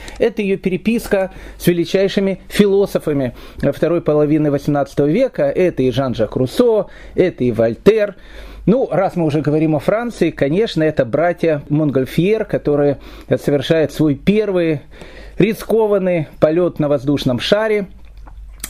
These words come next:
Э, это и Великая Французская революция. И под самый конец этого блистательного века, можно сказать, под самый занавес, в тысяча семьсот девяносто девятом году рождается, э, наше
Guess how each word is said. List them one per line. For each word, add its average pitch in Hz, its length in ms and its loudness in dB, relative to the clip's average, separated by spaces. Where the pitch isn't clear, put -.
Э, 147 60 0
это 135 560 2
и 131 60 2
Великая 131 420 2
Французская 113 720 -2
революция. 185 800 0
И 277 160 2
под - 240 -2
самый 185 320 -2
конец 170 680 -2
этого 131 500 0
блистательного 139 880 0
века, 226 460 0
можно 156 280 0
сказать, - 280 -2
под 139 140 2
самый 117 300 -2
занавес, 202 480 0
в - 100 -18
тысяча 165 220 -2
семьсот 135 260 -2
девяносто 123 360 -2
девятом 117 280 0
году 180 400 0
рождается, 196 920 0
э, 139 360 2
наше 180 480 0